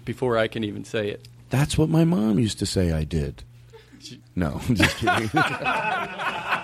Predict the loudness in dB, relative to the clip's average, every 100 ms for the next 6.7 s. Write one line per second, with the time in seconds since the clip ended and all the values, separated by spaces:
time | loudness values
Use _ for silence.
0 | -8 -8 0 4 4 6 4 4 2 2
1 | 0 -2 -4 -8 -10 -18 -18 -16 -16 -16
2 | -18 -12 -2 2 2 0 -4 2 2 4
3 | 2 0 0 2 4 4 0 -2 -4 -8
4 | -6 -6 -6 -4 0 4 2 2 0 0
5 | -2 2 2 4 2 2 2 0 2 4
6 | 4 4 2 2 0 0 -4